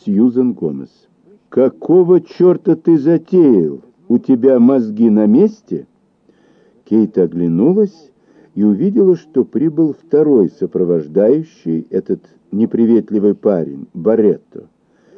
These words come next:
Его клетка находилась по другую сторону тропинки, в нескольких ярдах от нее,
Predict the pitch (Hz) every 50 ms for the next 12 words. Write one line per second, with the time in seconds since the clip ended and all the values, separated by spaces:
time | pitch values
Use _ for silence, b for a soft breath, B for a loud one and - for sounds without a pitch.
0 | b b - 104 110 110 110 104 - - 107 120 127 - - - _ 101 98 95
1 | 87 - 95 87 95 104 101 95 87 - _ - 95 85 92 92 82 95 101 92
2 | 85 - _ _ 95 90 87 82 80 80 - - 80 78 - _ 85 95 185 -
3 | - - 80 - b b b b b b - 85 82 82 113 139 143 - _ -
4 | 135 123 - - 117 - - - 92 110 107 98 82 - - 85 80 - 85 82
5 | - 90 90 85 82 80 95 147 185 190